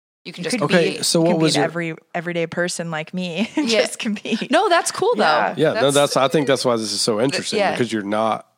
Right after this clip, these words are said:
Speaker 3: a lifelong pageant
Speaker 2: Sure.
Speaker 3: person. So wait, what was your title?
Speaker 2: Miss Pinnacle Peak.
Speaker 3: Miss Pinnacle
Speaker 1: Ah.
Speaker 3: Peak.
Speaker 2: Yeah, and my mom actually competed, um, and Miss is, so she's M R S Pinnacle Peak.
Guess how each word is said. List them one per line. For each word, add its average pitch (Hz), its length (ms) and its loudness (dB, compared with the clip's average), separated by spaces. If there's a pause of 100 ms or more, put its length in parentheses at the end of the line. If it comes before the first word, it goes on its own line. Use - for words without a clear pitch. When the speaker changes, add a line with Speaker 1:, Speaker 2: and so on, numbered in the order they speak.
(100)
Speaker 3:
a 117 80 -6
lifelong 104 1300 -8 (560)
pageant 107 420 -4
Speaker 2:
Sure. - 100 -6
Speaker 3:
person. - 300 -10 (200)
So 214 100 2
wait, 156 180 2
what 156 160 2
was 165 160 -2
your 156 60 0
title? - 520 -8 (360)
Speaker 2:
Miss 185 240 -4
Pinnacle 175 380 -8
Peak. - 440 -18 (160)
Speaker 3:
Miss 113 340 -10
Pinnacle 262 520 -6
Speaker 1:
Ah. 185 60 -16
Speaker 3:
Peak. 180 220 -12
Speaker 2:
Yeah, 190 280 -6
and 175 100 -4
my 165 120 -4
mom 165 300 -6
actually 170 460 -6
competed, 175 720 -10 (500)
um, 196 500 -10 (280)
and 170 340 -6
Miss 165 500 -8 (100)
is, - 540 -10 (240)
so - 140 -12
she's 175 300 -4
M 160 180 -6
R 151 220 -4
S 175 300 -4
Pinnacle - 360 -18
Peak. - 380 -20